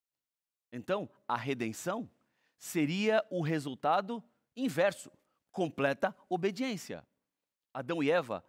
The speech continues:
usaram de sua capacidade de escolha e se tornaram pecadores. Escolheram a desobediência. Optaram pelo caminho da morte.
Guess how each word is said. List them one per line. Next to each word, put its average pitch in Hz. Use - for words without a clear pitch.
usaram 190
de 151
sua 175
capacidade 156
de 139
escolha 240
e 202
se 214
tornaram 202
pecadores. 147
Escolheram 170
a 156
desobediência. 117
Optaram 233
pelo 208
caminho 170
da 147
morte. 95